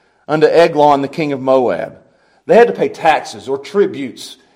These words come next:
each year, maybe more than that, more than one time a year. That's who Eglon was. He was, he was sitting up there in his, his little throne room, and he made everybody pay taxes to him, pay tributes. So they wouldn't bring in gold and silver. You know what, you know what the <laughs>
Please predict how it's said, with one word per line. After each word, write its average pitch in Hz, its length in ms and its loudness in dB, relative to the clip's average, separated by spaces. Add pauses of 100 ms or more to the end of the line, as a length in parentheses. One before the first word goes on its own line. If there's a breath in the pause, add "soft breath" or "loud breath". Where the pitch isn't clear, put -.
(100)
each 165 300 -8
year, 180 380 -2
maybe 180 240 0
more 151 260 -4
than 156 140 -6
that, 175 180 -4
more 185 180 -2
than 170 120 -6
one 202 160 -4
time 165 240 -2
a - 20 -6
year. 135 240 -8
That's 196 420 0
who 202 240 -2
Eglon 175 440 0
was. 196 260 2
He 202 120 0
was, 165 220 -6 (100)
he 208 100 -4
was 208 120 -4
sitting 226 300 -2
up 214 140 -2
there 196 200 2
in 196 60 -2
his, 160 160 -4 (220 loud breath)
his 190 160 -2
little 208 200 2
throne 196 320 0
room, 202 260 0
and 190 60 -4
he 196 60 -2
made 190 220 2
everybody 196 480 2
pay 214 180 0
taxes 254 460 -6
to - 140 -4
him, 180 120 -6
pay 233 360 0
tributes. 277 580 -2 (160 loud breath)
So 208 60 -4
they 254 120 4
wouldn't 311 240 2
bring 247 160 0
in 196 180 -2
gold 208 280 6
and 165 120 -4
silver. 247 360 -2
You 233 80 -4
know 269 140 2
what, 269 360 -2
you 226 80 -4
know 277 80 -2
what 277 120 2
the - 100 -2
<laughs> - 80 -10